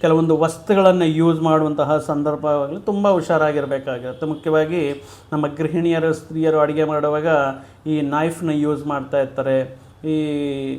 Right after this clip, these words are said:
ಅಂದರೆ ತರಕಾರಿ ಕಟ್ ಮಾಡೋದಕ್ಕಾಗಿರ್ಬೋದು, ಮತ್ತೊಂದು ಈ ವಿಷಯದಲ್ಲಿ ಸ್ವಲ್ಪ ಹುಷಾರಾಗಿರಬೇಕಾಗಿರುತ್ತೆ. ಇನ್ನು ಒಟ್ಟಾಗಿ ನೋಡಿದರೆ ಈ ಮೇಷರಾಶಿಯವರಿಗೆ ಜೂನ್ ಮಾಸ ಅನ್ನೋದು ಅದ್ಭುತವಾಗಿರುತ್ತೆ. ಇನ್ನು ವಿದ್ಯಾರ್ಥಿಗಳಿಗಾಗಿರ್ಬೋದು, ವ್ಯಾಪಾರಸ್ಥರಿಗಾಗಿರ್ಬೋದು,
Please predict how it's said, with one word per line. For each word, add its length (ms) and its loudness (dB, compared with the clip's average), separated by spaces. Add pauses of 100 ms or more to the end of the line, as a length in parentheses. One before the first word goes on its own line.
(300)
ಅಂದರೆ 320 4
ತರಕಾರಿ 500 0
ಕಟ್ 280 -4
ಮಾಡೋದಕ್ಕಾಗಿರ್ಬೋದು, 920 -4
ಮತ್ತೊಂದು 340 -4
ಈ 180 -2
ವಿಷಯದಲ್ಲಿ 500 2
ಸ್ವಲ್ಪ 280 0
ಹುಷಾರಾಗಿರಬೇಕಾಗಿರುತ್ತೆ. 1300 2 (520)
ಇನ್ನು 280 8
ಒಟ್ಟಾಗಿ 420 4
ನೋಡಿದರೆ 760 4 (540)
ಈ 280 4
ಮೇಷರಾಶಿಯವರಿಗೆ 960 2
ಜೂನ್ 360 0
ಮಾಸ 260 0
ಅನ್ನೋದು 480 2
ಅದ್ಭುತವಾಗಿರುತ್ತೆ. 1000 0
ಇನ್ನು 140 -4
ವಿದ್ಯಾರ್ಥಿಗಳಿಗಾಗಿರ್ಬೋದು, 1300 -2
ವ್ಯಾಪಾರಸ್ಥರಿಗಾಗಿರ್ಬೋದು, 1500 -2